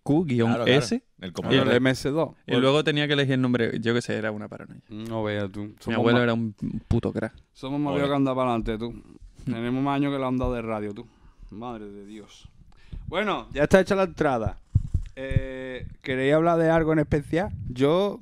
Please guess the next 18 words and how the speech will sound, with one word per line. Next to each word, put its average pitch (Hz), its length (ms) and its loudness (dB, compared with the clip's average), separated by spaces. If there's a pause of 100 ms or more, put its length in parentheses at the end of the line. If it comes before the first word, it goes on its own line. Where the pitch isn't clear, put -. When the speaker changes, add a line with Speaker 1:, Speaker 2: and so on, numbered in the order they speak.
Speaker 3:
creo 160 300 2
que 135 140 0
las 127 400 -4
ias, 180 480 -10 (540)
cerrando 139 520 -2
ya 143 100 0
la 143 80 0
entrada, 151 440 -4 (100)
va 135 80 0
a 139 40 -2
ser 135 300 -4
la 131 140 -2
próxima 131 400 -2
revolución 123 960 4 (320)
auténtica 113 880 4
de 110 160 0
la 107 100 0
tecnología. 107 520 -6